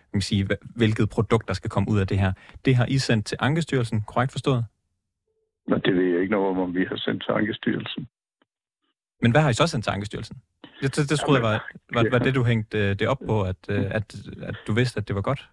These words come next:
Speaker 1: det I
Speaker 2: Mhm.
Speaker 1: gjorde?
Speaker 2: Ja, men, men det vil jeg jo meget gerne svare på, hvis du på forhånd har meddelt mig, at det vil du gerne have, at jeg skulle undersøge, hvilken korrespondance i detaljen, der har været med Ankestyrelsen. Det, øh,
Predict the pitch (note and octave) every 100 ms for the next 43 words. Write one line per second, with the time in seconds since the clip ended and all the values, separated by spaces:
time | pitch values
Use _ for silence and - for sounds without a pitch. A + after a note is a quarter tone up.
0 | _ _ _ _ _ F3+ B2 F#2 A2+ C#3
1 | - - - - - - F3+ _ _ _
2 | - - C3+ G#2 A2+ A#2+ A#2+ G#2 G2 B2+
3 | A#2 A2 G2+ - A2+ B2 B2+ A2+ A2 G2
4 | - A#2 A2 F2+ A#2+ A#2+ G#2 F#2 G2 A2+
5 | A#2+ F#2 - F2+ F#2+ - A2 G#2 G2 F#2
6 | G2 G#2+ G#2 G#2 G#2 G2+ - A2 - A2
7 | F#2+ A2 A2+ A2 G#2 F#2 F#2 _ - -
8 | - A2+ A2 F#2+ G#2 F#2+ - - G2+ G#2+
9 | G#2+ G2+ F#2+ G2 - G2 G#2+ G2+ F2+ F2+
10 | G2 G#2+ G2 G2+ G#2 F#2+ G#2+ G2+ - -
11 | _ _ - - - _ _ _ - A2
12 | G#2+ A#2 G2 F#2+ F#2+ G2 - F#2